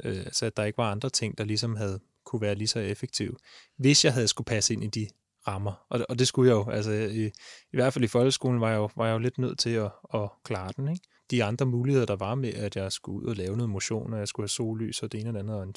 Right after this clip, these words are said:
jeg havde sådan en lampe, sådan noget solterapi. Det, det kan måske få en så og så langt, men hvis det er svært overhovedet at, at komme uden for en dør, så, så er det jo, så, så er noget af det meget svært. Og så, så tror jeg helt klart, at medicinen var nødvendig.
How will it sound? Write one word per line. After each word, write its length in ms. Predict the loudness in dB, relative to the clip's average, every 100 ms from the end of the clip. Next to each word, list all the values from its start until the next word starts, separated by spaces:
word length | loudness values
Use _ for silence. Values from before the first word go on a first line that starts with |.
| -10 -14 _
jeg 80 | -14
havde 100 | -8
sådan 140 | -4
en 80 | -4 -2
lampe, 340 | 0 0 0
sådan 440 | -2 -4 _ -10 -6
noget 100 | -4
solterapi. 600 | -2 -2 -2 -4 -6 -10 _ 6
Det, 200 | 6 8
det 120 | 8
kan 220 | 8 8
måske 540 | 6 4 6 8 4 6
få 220 | 6 8
en 180 | 6 4
så 140 | 6
og 120 | 8
så 100 | 8
langt, 340 | 6 4 2 2
men 180 | 4
hvis 280 | 4 4 4
det 220 | 4 4
er 40 | 4
svært 280 | 4 4 4
overhovedet 440 | 4 6 6 4 2
at, 120 | -2 -2
at 60 |
komme 260 | 0 2 4
uden 100 | 4
for 120 | 2
en 100 | 0
dør, 160 | 0 0
så, 240 | 0 2 2
så 120 | 2
er 40 |
det 100 | 2
jo, 100 | 2 0 -4
så, 260 | 0 0
så 160 | 0 0
er 40 |
noget 180 | 2 2
af 60 | 0
det 120 | 0
meget 200 | 0 2
svært. 280 | 2 0 -4
Og 60 | 0
så, 120 | 2
så 160 | 4 2
tror 200 | 2 2
jeg 100 | 4
helt 160 | 2 0
klart, 260 | -2 -2
at 120 | -2
medicinen 480 | 0 2 2 2 0
var 80 | 0
nødvendig. 420 | 0 -2 -4 -6